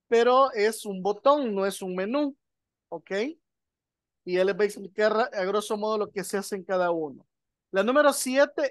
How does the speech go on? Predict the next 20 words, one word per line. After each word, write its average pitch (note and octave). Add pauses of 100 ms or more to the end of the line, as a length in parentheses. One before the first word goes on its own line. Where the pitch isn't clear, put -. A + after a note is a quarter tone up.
(160)
es - (1800)
fichas C#4+
de G#3
opciones. F#3 (600)
¿Se -
recuerdan A#3+
antes? C#4
Había G#3
una B3+
lista, B3+
una A3+
barra B3
de A3+
menús. A3+ (440)
Es E3
pa-, B3
esa G3+
es -
la F#3
que D#3+